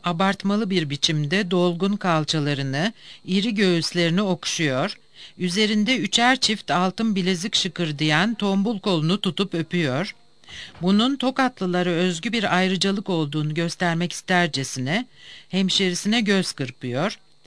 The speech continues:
Sivaslı Cemile'nin harbiliği, cilvesi ve çekiciliği konusunda yorumlara girişiyor. "Ona erkek Cemile demişler.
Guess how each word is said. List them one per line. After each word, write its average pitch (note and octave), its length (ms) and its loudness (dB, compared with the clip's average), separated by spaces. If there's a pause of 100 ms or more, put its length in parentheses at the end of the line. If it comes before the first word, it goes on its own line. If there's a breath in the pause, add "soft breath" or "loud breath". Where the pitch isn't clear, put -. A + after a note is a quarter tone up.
(240 loud breath)
Sivaslı A#3 600 2
Cemile'nin F3 680 2
harbiliği, F3 920 0
cilvesi E3+ 800 0
ve F#3 120 0
çekiciliği F3+ 640 -2
konusunda D#3+ 580 -2
yorumlara F3 560 2
girişiyor. B2+ 720 -4 (840 loud breath)
"Ona G3+ 280 2
erkek G3+ 480 2
Cemile E3 380 2
demişler. C#3 600 -2